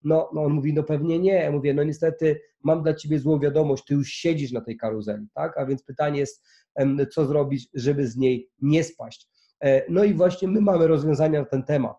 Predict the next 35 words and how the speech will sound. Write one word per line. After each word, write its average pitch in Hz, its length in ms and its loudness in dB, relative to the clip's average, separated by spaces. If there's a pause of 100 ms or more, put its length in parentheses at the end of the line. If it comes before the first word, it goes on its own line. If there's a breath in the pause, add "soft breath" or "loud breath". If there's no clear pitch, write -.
bo 135 460 0 (680)
i 135 40 -6
teraz 147 260 2
wracamy, 156 520 2
jakby 127 240 -2
można 127 180 -6
powiedzieć, 123 220 -8
do 120 60 -12
tego 135 240 -2
naszego 123 440 -6
koru, 139 560 2 (240 loud breath)
do 131 80 -6
tego, 135 260 -2
co, 135 320 -4
co 131 180 -4
wyróżnia 135 400 0
naszą 123 380 -6 (220 soft breath)
społeczność, 170 760 -2 (220 soft breath)
bo 147 400 0
naszym 165 640 -2
tutaj 131 300 -2
zadaniem 147 460 0
oprócz 120 360 -10
finansów 147 540 -2
jest 123 340 -8
dbanie 139 760 0 (260 soft breath)
o 135 160 2
zdrowie. 110 540 0 (480)
E, 135 320 0
i 160 520 0
tak 165 160 -4
jak 175 200 -2
do 151 300 -4
tej 156 140 0
pory 196 460 0